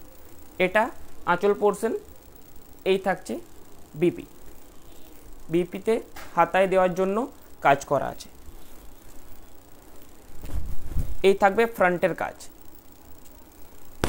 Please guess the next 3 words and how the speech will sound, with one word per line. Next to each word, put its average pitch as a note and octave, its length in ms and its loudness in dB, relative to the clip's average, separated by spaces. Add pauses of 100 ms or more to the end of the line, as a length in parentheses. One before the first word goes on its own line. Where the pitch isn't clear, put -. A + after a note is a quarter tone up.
(580)
দুটো G3 200 6 (100)
বর্ডারে F#3+ 360 10 (920)
কাজ F3+ 120 12